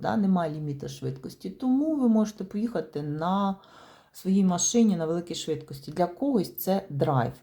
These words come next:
це енергія, це адреналін, вам це подобається. Якщо ви гарний водій, можете собі не... безпечно для всіх і інших їхати, будь ласка.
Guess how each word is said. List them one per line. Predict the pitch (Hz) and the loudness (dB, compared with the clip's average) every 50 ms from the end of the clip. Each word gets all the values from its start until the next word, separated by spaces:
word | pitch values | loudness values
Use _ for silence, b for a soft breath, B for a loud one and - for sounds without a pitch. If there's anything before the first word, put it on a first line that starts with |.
| _ | _
це | - - - 180 165 - - | -10 -4 -2 -2 -2 -4 -4
енергія, | 156 156 151 160 170 185 214 233 226 - 180 165 156 | -6 -4 -2 0 2 2 2 2 0 -2 -4 -6 -6
це | - - 160 147 - | -6 -6 -8 -6 -6
адреналін, | 147 147 143 - - 156 165 170 170 165 160 131 127 - - | -6 -6 -4 -4 -4 -4 -2 -2 -2 -2 -2 -2 -4 -4 -4
вам | 151 160 160 165 160 | -4 -4 -4 -4 -4
це | - - - | -6 -10 -10
подобається. | - - 151 151 139 143 139 - - - - - | -10 -8 -6 -4 -2 -2 -2 -2 -4 -4 -6 -10
Якщо | - - - 202 | -14 -10 -8 -6
ви | 185 180 180 | -6 -4 -4
гарний | 180 185 185 - 208 208 | -4 -4 -4 -4 -4 -6
водій, | - 240 240 - 359 370 311 | -4 -4 -4 -4 -4 -2 0
можете | 240 214 202 - - - 190 | 2 2 0 -2 -6 -12 -18
собі | - - 170 170 165 | -16 -12 -10 -8 -6
не... | 160 156 151 - - - - 156 - - _ _ _ _ - | -6 -6 -8 -10 -12 -14 -14 -14 -16 -16 _ _ _ _ -4
безпечно | 175 175 190 202 240 240 - - - 202 190 180 175 - - - 147 143 | 2 6 6 6 6 4 0 -4 -2 0 0 0 0 -2 -6 -8 -6 -6
для | 151 160 156 | -2 -2 -2
всіх | 156 156 - - 160 147 - - | -2 -2 -6 -14 -16 -14 -10 -6
і | 139 135 | -4 -2
інших | 151 143 135 - - - - - - B B B B B B B B B | 0 0 0 -2 -4 -8 -10 -12 -16 B B B B B B B B B
їхати, | 349 381 370 - 220 - - 160 | -4 -2 -2 0 -2 -2 -4 -4
будь | 156 160 180 180 190 | -6 -6 -4 -2 0
ласка. | 185 175 147 135 135 - - - - | 0 0 0 0 -2 -6 -12 -16 -20